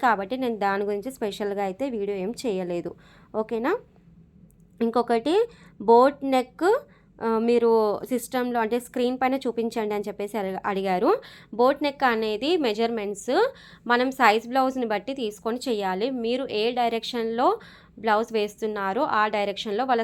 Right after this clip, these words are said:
సైజ్ బ్లౌజ్ పెట్టి మార్కింగ్ పెట్టుకోవాలి. ఒక హాఫ్ ఇంచ్ ఎక్కువ తక్కువ అనేది కంపల్సరీ వస్తుంది, కానీ కంపల్సరీ సైజ్ బ్లౌజ్ ఉండాల్సిందే బోట్ నెక్ అయితే. ఇది దాంట్లో మనం చెప్పడానికైతే ఎక్కువ ఏమీ ఉండదండి. ఓకేనా? ఇక మీరు డిజైన్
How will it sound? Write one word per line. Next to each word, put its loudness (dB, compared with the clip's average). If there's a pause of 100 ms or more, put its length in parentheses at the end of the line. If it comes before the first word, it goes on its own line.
సైజ్ 0
బ్లౌజ్ -2
పెట్టి -2 (160)
మార్కింగ్ -4
పెట్టుకోవాలి. -2 (420)
ఒక 0
హాఫ్ 6
ఇంచ్ -6
ఎక్కువ -4
తక్కువ -2
అనేది -2
కంపల్సరీ -4 (140)
వస్తుంది, -2 (400)
కానీ 0 (100)
కంపల్సరీ 0 (100)
సైజ్ 2
బ్లౌజ్ -2
ఉండాల్సిందే -2
బోట్ -2
నెక్ -8
అయితే. -4 (180)
ఇది -8 (100)
దాంట్లో -2
మనం -4
చెప్పడానికైతే -4
ఎక్కువ -6 (140)
ఏమీ -2 (100)
ఉండదండి. -4 (640)
ఓకేనా? -2 (520)
ఇక 0 (140)
మీరు 4 (180)
డిజైన్ 2